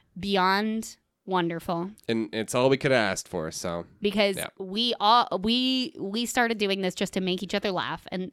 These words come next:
Speaker 1: ultimately, that's still my goal, is just to make my co-host laugh. But
Speaker 2: Same.
Speaker 1: if I can, if I can make all of you laugh while I'm doing it, that brings me an all, a, a tremendous amount of joy.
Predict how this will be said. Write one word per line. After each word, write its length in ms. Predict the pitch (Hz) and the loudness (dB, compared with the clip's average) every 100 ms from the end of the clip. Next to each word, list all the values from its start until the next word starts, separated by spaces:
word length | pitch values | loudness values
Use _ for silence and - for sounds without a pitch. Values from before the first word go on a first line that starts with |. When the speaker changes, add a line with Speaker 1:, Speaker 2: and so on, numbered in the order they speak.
| - | 0
Speaker 1:
ultimately, 500 | 196 202 226 214 233 | 0 2 -2 0 0
that's 240 | 202 180 | 2 0
still 180 | - 208 | -2 0
my 160 | 202 214 | 2 4
goal, 340 | 190 165 170 | 4 2 0
is 260 | 185 175 - | -4 -6 -4
just 280 | 190 170 - | -2 -2 -2
to 300 | 175 147 139 _ _ _ | -4 -4 -8 _ _ _
make 300 | 196 208 214 | 2 4 4
my 100 | 185 | 0
co-host 440 | 180 208 208 208 | 2 4 4 0
laugh. 360 | 190 175 165 - 175 | 0 -2 -4 -8 -6
But 320 | 170 170 - _ _ | -4 -6 -10 _ _
Speaker 2:
Same. 260 | - 92 76 - _ - | -6 -4 -6 -14 _ -2
Speaker 1:
if 180 | 202 | 2
I 100 | 202 | 4
can, 260 | 214 226 208 | 4 0 -2
if 180 | - 202 | -4 0
I 100 | 196 | 0
can 220 | 208 214 | 0 0
make 240 | 220 208 196 - | 2 2 0 2
all 220 | 175 214 | 4 4
of 100 | 202 | 2
you 180 | 180 196 | 0 2
laugh 280 | 190 190 | 4 4
while 100 | 208 | 2
I'm 120 | 190 190 | 0 0
doing 240 | 175 160 | -2 -4
it, 240 | 151 95 | -6 -10
that 280 | 180 160 135 - _ - - - - - - - - - - - | -8 -6 -8 -12 _ -20 -20 -20 -20 -20 -20 -20 -20 -20 -20 -2
brings 260 | 202 196 185 | 2 2 2
me 120 | 202 | 2
an 80 | 185 - | 0 0
all, 200 | 175 170 | -2 -2
a, 160 | 131 196 - - - - | -2 -6 -8 -18 -18 -6
a 80 | 214 | -4
tremendous 560 | - 220 214 214 190 196 | 0 4 6 6 2 -4
amount 240 | 147 147 | -8 -12
of 60 | - | -14
joy. 260 | - - | -16 -16